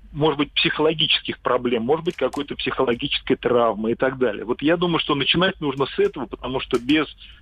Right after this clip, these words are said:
четкого понимания, в чем проблематика, мы не сможем вынести какое-то более или ме-, менее четкое суждение о том, как быть, э,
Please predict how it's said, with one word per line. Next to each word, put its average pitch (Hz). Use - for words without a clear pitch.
четкого 139
понимания, 139
в -
чем 135
проблематика, 160
мы 190
не 170
сможем 156
вынести 135
какое-то -
более 127
или 120
ме-, 131
менее 131
четкое -
суждение 131
о 123
том, 165
как 127
быть, 165
э, 117